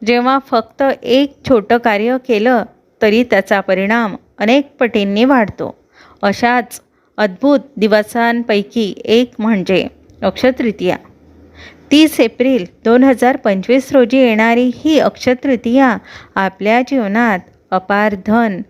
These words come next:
संपत्ती, सुख आणि समृद्धीचं अमृत घेऊन येणार आहे. या दिवशी जर योग्य उपाय, योग्य श्रद्धा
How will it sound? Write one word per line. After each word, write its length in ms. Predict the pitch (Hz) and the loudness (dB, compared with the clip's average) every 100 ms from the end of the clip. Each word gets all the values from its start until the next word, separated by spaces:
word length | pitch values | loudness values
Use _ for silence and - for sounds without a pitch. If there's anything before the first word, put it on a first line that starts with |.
| _ _ - - | _ _ -8 -2
संपत्ती, 800 | 208 196 226 - - 233 185 214 | -2 0 -2 -2 -2 0 -2 -6
सुख 540 | - - 254 220 196 - - | -8 0 2 2 -2 -12 -6
आणि 260 | 208 214 | -2 -2
समृद्धीचं 840 | 240 214 185 190 180 202 190 226 | -2 -2 0 -2 0 -2 0 2
अमृत 340 | 247 220 180 226 - | 2 2 0 -2 0
घेऊन 280 | 254 233 254 | 0 2 2
येणार 340 | 196 170 208 | 0 -2 -2
आहे. 380 | 254 208 185 - _ _ _ - - - _ - | -2 -4 -8 -16 _ _ _ -20 -20 -20 _ -6
या 300 | 214 220 233 | -2 0 0
दिवशी 540 | 254 262 240 277 269 - _ 175 | -2 -4 -4 -4 -4 -6 _ -2
जर 200 | 202 214 | 2 2
योग्य 480 | 214 196 185 170 233 | 0 -2 -2 0 2
उपाय, 440 | 240 233 226 240 | 2 0 -2 0
योग्य 460 | 208 202 185 180 262 | -2 -2 -4 -2 -2
श्रद्धा 600 | - 214 180 220 254 208 | 0 -2 0 0 0 -2